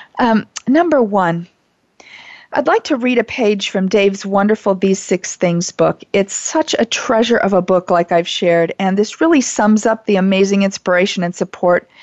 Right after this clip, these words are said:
it shares throughout every word. I'm gonna read from the final chapter, chapter eight, titled Onward and Upward. The book, uh, actually begins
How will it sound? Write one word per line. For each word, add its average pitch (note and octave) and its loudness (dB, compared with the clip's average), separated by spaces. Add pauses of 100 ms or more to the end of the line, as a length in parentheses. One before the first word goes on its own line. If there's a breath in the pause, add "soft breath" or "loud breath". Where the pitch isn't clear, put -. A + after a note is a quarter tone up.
(180 loud breath)
it G#3 0
shares G3+ 0
throughout F3 0
every F#3+ 0
word. E3 0 (520 loud breath)
I'm A3+ 2
gonna C4 2
read C#4+ 0
from E4 -6
the D4 0
final A3+ 0
chapter, E3+ -4
chapter - -2
eight, - 0 (440 loud breath)
titled A3 0
Onward G#3 2
and G3+ -2
Upward. E3 -2 (560 loud breath)
The A#3+ 2
book, C#4+ -2 (100)
uh, G#3 -2 (100)
actually D4+ 2
begins G3+ 0